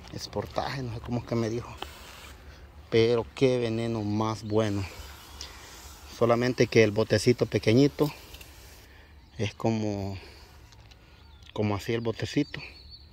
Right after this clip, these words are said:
Eh, vale veintiún dólares. Acá en El Salvador vale veintiún dólares. Pero <laughs> a mí me dejó convencido ese veneno.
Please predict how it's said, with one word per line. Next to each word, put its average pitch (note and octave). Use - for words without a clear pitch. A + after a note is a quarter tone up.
Eh, G2
vale A2
veintiún G#2+
dólares. A#2
Acá A2+
en G#2+
El G2
Salvador G#2
vale A2
veintiún G#2+
dólares. B2+
Pero B2
<laughs> F3+
a A2
mí D#3+
me E3
dejó B2+
convencido A#2
ese G#2
veneno. G#2